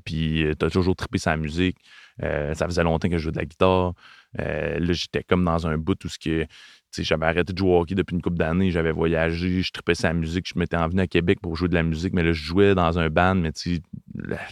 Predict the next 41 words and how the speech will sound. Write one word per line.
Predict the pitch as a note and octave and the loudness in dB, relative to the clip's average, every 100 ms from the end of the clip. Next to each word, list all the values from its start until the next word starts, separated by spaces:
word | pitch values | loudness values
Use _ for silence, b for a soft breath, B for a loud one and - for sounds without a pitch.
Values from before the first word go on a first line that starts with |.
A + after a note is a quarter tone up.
| - | -12
tu | - F2 | -6 -4
sais, | D#2+ - | -4 -6
faire | - D#2 E2 | -4 -2 -2
lever | D#2+ E2+ | -2 2
un | F#2 | 2
band | D#2+ F2+ | 2 2
puis | F#2+ | 0
que | - | -2
ça | |
devienne | D#2 F2 | -2 -2
une | F2 | -2
carrière, | E2 D#2+ F2+ F2+ | -4 -2 -2 -2
c'est | - | -4
comme | D2+ D#2+ - - - _ | -6 -6 -10 -16 -16 _
impossible, | C#2 D2 E2 - F#2 F2+ | -6 -2 -2 0 -2 -2
ou | - | -2
en | E2+ | -4
tout | - | -6
cas, | E2+ _ - | -10 _ -10
c'est | D#2 D#2 - | -8 -8 -4
vraiment | D#2+ F2 D#2 | 0 0 0
tough, | - F#2+ | 0 -2
puis, | - - B B B B - | -4 -16 B B B B -12
puis | - E2 D#2 D#2 - | -4 -2 -2 -6 -10
je, | - - - - - | -16 -14 -14 -14 -10
je, | - | -4
dans | E2 D#2+ | -2 0
la | D#2 | 0
musique | E2+ F2+ | 0 0
métal, | F#2 D#2+ F2+ | 0 2 2
en | E2+ D2+ | 0 -2
plus, | - F2+ | -4 -4
c'était | - | -4
comme, | - D2 C#2+ - | -2 -4 -4 -4
ouais, | D#2+ D#2 | -4 -4
c'était | - - | -6 -6
comme, | C#2+ D2+ D2+ - - - - | -4 -4 -4 -8 -14 -18 -4
je | |
sais | - | -2
pas, | - A1+ | 0 0
ça, | - - | -2 -4